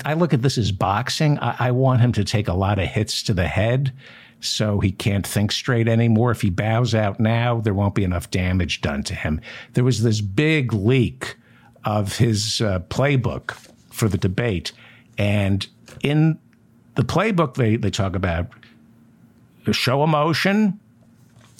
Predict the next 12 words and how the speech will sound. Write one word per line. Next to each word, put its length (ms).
accuse, 560
uh, 340
Chris 220
Christie 640
of 160
auditioning 960
for 440
M 180
S 160
N 160
B 160
C, 680